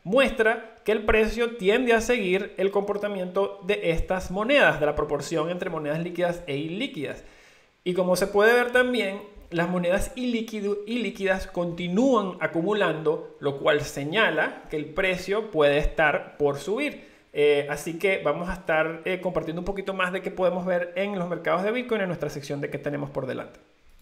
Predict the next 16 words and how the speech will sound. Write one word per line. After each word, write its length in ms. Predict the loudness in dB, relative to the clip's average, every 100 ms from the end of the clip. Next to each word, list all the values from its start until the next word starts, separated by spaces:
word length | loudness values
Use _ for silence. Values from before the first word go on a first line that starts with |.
| _ _ _ _ _ _ _ _
Pasando 460 | 2 2 0 0 0
a 40 |
nuestro 280 | -2 -2 -2
análisis 360 | 0 -2 -4 -2
del 140 | -2
S 180 | -2 -4
P 140 | -6
quinientos, 680 | -6 -4 -4 -2 -4 -4 -2
vemos 420 | -2 0 -4 -10 -6
que 280 | -2 -2 -2
los 160 | -8
mercados 520 | -6 -6 0 2 2 -2
capitales 760 | -6 -4 0 0 0 -6 -12 -8
continúan 960 | -6 -6 -8 -10 -6 0 0 0 -4
su 120 | -6 -8
ascenso. 760 | -6 -6 -6 -6 -6 -6